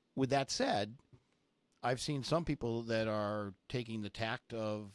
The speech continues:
not having a website and just having a page on or, uh, on Facebook.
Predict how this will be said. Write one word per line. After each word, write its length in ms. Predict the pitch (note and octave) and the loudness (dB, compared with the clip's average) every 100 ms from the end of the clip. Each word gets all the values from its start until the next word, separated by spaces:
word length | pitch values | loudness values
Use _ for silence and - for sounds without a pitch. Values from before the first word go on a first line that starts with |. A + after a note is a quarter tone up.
| - - | -18 -4
not 200 | B2 A#2 | -2 0
having 240 | A#2+ A2+ | 0 0
a 40 | G2+ | 0
website 540 | B2 C#3+ - G#2+ A2 | -2 -2 -4 -4 -4
and 160 | A#2 G#2 | -6 -2
just 260 | A2 G#2 - _ _ _ _ _ - | -2 -4 -10 _ _ _ _ _ -8
having 320 | G#2 A2+ A2 | -4 -2 -2
a 80 | G#2 | -4
page 360 | - A2 G#2 G#2+ | -2 -2 -2 -4
on 300 | G2+ G#2 G2 | -4 -6 -6
or, 240 | F#2+ F#2+ F#2 _ _ _ G#2+ | -8 -10 -14 _ _ _ -6
uh, 140 | G2+ | -6
on 160 | G#2 G#2 | -6 -6
Facebook. 480 | - D3+ - - | -4 -6 -6 -16